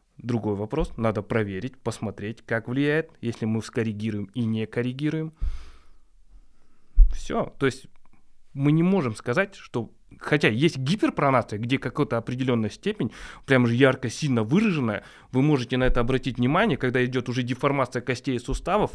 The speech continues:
и есть человек, который бегает, э, с гиперпронацией, и он жалуется на определённые,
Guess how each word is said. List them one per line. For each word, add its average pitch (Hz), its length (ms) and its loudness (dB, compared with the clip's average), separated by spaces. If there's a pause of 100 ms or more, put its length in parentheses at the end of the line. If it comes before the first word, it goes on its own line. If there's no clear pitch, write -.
(120)
и 123 60 -4
есть 131 280 0
человек, 135 460 0
который 123 260 -2
бегает, 120 400 -2 (340)
э, 113 520 2
с 113 120 -8
гиперпронацией, 123 840 0
и 131 80 -2
он 131 220 0
жалуется 120 460 0
на 113 360 -2
определённые, 120 680 -4